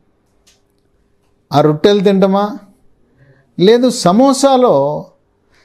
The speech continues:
సమోసా లోపల ఈ స్వీట్ కార్న్ గింజలు పెడుతుంటారు.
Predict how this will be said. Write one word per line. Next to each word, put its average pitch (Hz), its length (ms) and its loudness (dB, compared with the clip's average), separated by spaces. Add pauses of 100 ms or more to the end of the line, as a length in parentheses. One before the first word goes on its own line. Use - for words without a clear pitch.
(140)
సమోసా 226 680 0
లోపల 185 460 0 (1400)
ఈ 185 140 2
స్వీట్ 220 360 -2
కార్న్ 214 380 0
గింజలు 170 560 0 (760)
పెడుతుంటారు. 151 560 0